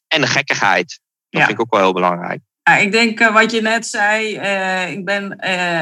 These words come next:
Speaker 2: eigenlijk een soort van workaholic. En dan bedoel je v-, vast ook van dat je gewoon het werk ook heel erg leuk vindt en heel graag doet.
Speaker 1: Ja.
Speaker 2: En van de andere kant, eh, doordat je een mooi bedrijf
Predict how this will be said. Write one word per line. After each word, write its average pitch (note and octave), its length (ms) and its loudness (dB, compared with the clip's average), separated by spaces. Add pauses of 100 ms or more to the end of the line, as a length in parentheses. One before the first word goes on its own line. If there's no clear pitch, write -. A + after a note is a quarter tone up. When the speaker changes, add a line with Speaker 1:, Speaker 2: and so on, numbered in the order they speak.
(340)
Speaker 2:
eigenlijk G3+ 400 0
een G3+ 60 -2
soort G3+ 320 -2
van F3 380 -6
workaholic. F#3+ 720 -4
En F#3 180 0
dan F3 280 0
bedoel F#3+ 280 -4
je G3+ 140 -2
v-, E3 160 -8
vast G#3 440 -2
ook F#3 280 2
van F3+ 240 -2
dat F#3 180 0
je F#3+ 60 -10
gewoon F3+ 220 -4
het E3 140 -6
werk F#3 340 0
ook F3 140 -10
heel F#3+ 360 -4
erg F3+ 240 -2
leuk F3+ 300 -2
vindt F#3+ 240 -10
en F3 120 -4
heel F#3 160 -6
graag F3 360 0
doet. A3+ 380 -4 (500)
Speaker 1:
Ja. B2 140 4
Speaker 2:
En - 80 2
van G3+ 100 -6
de G3 80 0
andere A3+ 440 0
kant, A3+ 520 0
eh, F#3+ 180 -8
doordat G3 440 2
je G3 320 -4
een G3 80 -2
mooi F#3 220 0
bedrijf F3 540 0